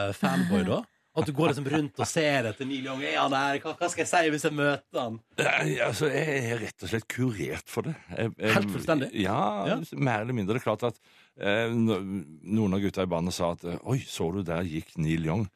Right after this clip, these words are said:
Speaker 1: Ja.
Speaker 2: Så kjenner du jo, altså, det, jeg stikker hudet, huet ut av teltduken og ser.
Speaker 1: Ja, ja.
Speaker 2: Eh, men, men,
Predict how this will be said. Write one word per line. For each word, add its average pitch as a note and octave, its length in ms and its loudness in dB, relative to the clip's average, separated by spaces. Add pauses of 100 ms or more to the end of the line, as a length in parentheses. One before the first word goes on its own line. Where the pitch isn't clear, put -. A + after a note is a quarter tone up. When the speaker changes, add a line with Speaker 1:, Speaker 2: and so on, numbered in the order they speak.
Speaker 1:
Ja. A#2 240 -2
Speaker 2:
Så A2 120 -2
kjenner G2+ 460 2
du D3 60 4
jo, E3 100 2
altså, F#2+ 260 -2
det, F#2+ 140 4 (100)
jeg E2+ 240 -4 (320)
stikker - 460 -2
hudet, E2+ 560 2
huet F2+ 680 2
ut - 120 -8
av E2 400 0
teltduken E2+ 960 -2
og F2+ 80 0
ser. F#2+ 400 0 (200)
Speaker 1:
Ja, C3+ 240 2 (160)
ja. F2+ 80 2 (180)
Speaker 2:
Eh, F2+ 80 0
men, G#2 320 2
men, G#2 200 0